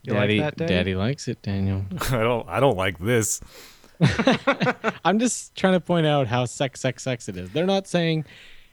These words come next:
Speaker 2: they're not flirting casually. They're saying, Y-, yeah, let's fuck you so hard. Let's spank it like daddy. Like, they're just so sexual. It's
Speaker 1: "We're gonna
Speaker 2: ridiculous.
Speaker 1: get in the woods and fuck, boys."
Speaker 2: It's super gratuitous.
Speaker 3: Yeah, and what is Wade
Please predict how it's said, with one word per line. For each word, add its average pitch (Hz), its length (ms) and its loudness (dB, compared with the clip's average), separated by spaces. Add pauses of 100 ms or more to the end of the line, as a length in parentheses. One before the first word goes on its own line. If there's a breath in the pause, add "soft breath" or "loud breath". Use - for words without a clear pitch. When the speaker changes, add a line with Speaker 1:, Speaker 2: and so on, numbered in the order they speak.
(100)
Speaker 2:
they're 180 120 2
not 185 180 0
flirting 123 760 0 (200)
casually. 101 640 -2
They're 113 220 -2
saying, 104 540 -2 (200)
Y-, 87 160 -16 (180)
yeah, 101 300 -4
let's 87 520 -10 (360)
fuck - 300 -2
you 95 140 -2
so 98 420 -2
hard. 92 680 -2
Let's 87 480 -10 (280)
spank - 520 0
it - 140 -8
like 90 260 -8
daddy. 98 420 -2
Like, 87 220 -12
they're 117 160 -4
just - 440 -10
so 123 320 2
sexual. 95 600 -8
It's - 180 -16
Speaker 1:
"We're 135 80 -8
gonna 113 120 -8
Speaker 2:
ridiculous. 139 200 -8
Speaker 1:
get 143 180 0
in 135 60 -8
the 127 80 -4
woods 127 320 -4
and 117 120 -6
fuck, 151 300 -6 (140)
boys." 135 100 4
Speaker 2:
It's 147 320 2
super 123 520 0
gratuitous. - 640 -6
Speaker 3:
Yeah, 196 100 -2 (100)
and 151 120 2
what 208 140 4
is 214 160 0
Wade 147 560 2